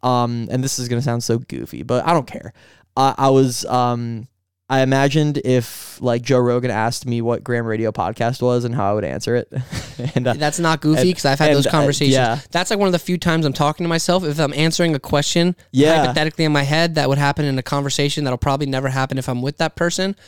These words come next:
Speaker 2: but I have the answer if they ask the question.
Speaker 1: God, that, it's so
Speaker 2: You're
Speaker 1: applica-
Speaker 2: so not alone there.
Speaker 1: That is so applicable to so many different aspects of my life, like, professional and personal.
Speaker 2: I mainly do it professionally. It's
Speaker 1: Yeah.
Speaker 2: like, not, like, professionally. I'm not a professional self-talker.
Speaker 1: Uh-huh.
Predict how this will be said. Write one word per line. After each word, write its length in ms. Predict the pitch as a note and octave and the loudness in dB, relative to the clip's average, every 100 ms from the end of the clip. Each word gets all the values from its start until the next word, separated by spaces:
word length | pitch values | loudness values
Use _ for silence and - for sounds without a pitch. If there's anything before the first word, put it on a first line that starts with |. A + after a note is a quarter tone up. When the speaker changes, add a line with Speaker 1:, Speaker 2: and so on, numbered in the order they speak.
| - _ | -20 _
Speaker 2:
but 280 | C3+ A#2 A#2 | -4 -4 -4
I 60 | B2+ | -4
have 160 | C3+ | -4
the 140 | C3 B2 | -2 -2
answer 240 | B2+ - | -2 -4
if 80 | A#2 | -6
they 180 | - A2+ | -6 -8
ask 400 | A2+ A#2 A2+ - | -8 -10 -10 -12
the 40 | - | -16
question. 360 | - A#2+ E3+ | -12 -4 0
Speaker 1:
God, 180 | D#3+ E3 | 2 2
that, 240 | D3+ F3 E3 | 2 0 -2
it's 180 | E3+ | -4
so 340 | - - F3 G#3 - | -4 2 4 4 0
Speaker 2:
You're 140 | E3 F#3 | 0 0
Speaker 1:
applica- 140 | - | 2
Speaker 2:
so 160 | F#3 F3 | 2 4
not 180 | D#3 | 4
alone 320 | D#3 D3 D3+ E3+ | 4 4 4 4
there. 80 | |
Speaker 1:
That 100 | F3 | 4
is 120 | D4 - | 2 0
so 260 | - A3 | 4 4
applicable 760 | A#3+ - D3+ D3 F3 G3 G3+ - _ | 4 4 2 4 4 4 2 0 _
to 460 | - F#3 D#3 D3 - - | 2 6 8 8 4 0
so 400 | - - F#3 D#3+ | -6 0 2 4
many 200 | E3 D#3+ | 4 4
different 260 | C#3+ C#3+ B2+ | 4 2 2
aspects 420 | B2+ B2+ C3 B2 | 0 0 0 0
of 80 | B2+ | 0
my 100 | A#2+ | 0
life, 380 | A2 F#2+ D#2+ - _ | 0 -4 -8 -16 _
like, 260 | - C#3+ - - - | 0 0 -2 -12 0
professional 540 | E3+ F#3+ F3+ G#3 G3 | 2 4 4 4 2
and 240 | C3+ C3 | 2 2
personal. 400 | - A#2 A#2 G2+ D2 | 0 -4 -6 -6 -2
Speaker 2:
I 140 | D#3+ | 0
mainly 300 | F3+ F3 E3+ | 0 2 2
do 120 | D3 | 2
it 60 | C#3 | 0
professionally. 680 | C3 - C3 - C3 B2 B2+ | -2 -2 -2 0 -2 -2 0
It's 120 | B2 | 0
Speaker 1:
Yeah. 80 | A2 | 2
Speaker 2:
like, 280 | B2+ - _ | 0 -4 _
not, 260 | D3 D#3+ C#3+ | -2 0 0
like, 160 | C3+ B2+ | -4 -4
professionally. 460 | B2+ C3+ - B2 | -2 -2 -2 -2
I'm 80 | B2 | -2
not 100 | C#3 | -4
a 40 | |
professional 460 | - A#2+ C3 B2+ A#2 | -6 -6 -4 -4 -4
self-talker. 640 | - A#2+ - A#2+ B2 D3 C#3+ - | -4 -6 -4 -6 -4 -4 -4 -6
Speaker 1:
Uh-huh. 240 | B2+ A#2 | -6 -6